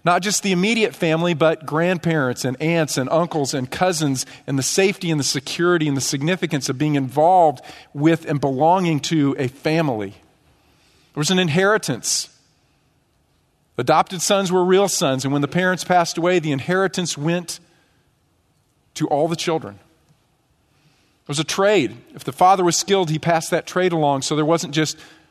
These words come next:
present provision, but future provision. A child could provide for himself. In marriage,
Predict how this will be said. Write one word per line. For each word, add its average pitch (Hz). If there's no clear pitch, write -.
present 180
provision, 139
but 139
future 208
provision. 117
A -
child 139
could 131
provide 123
for 131
himself. 127
In 160
marriage, 180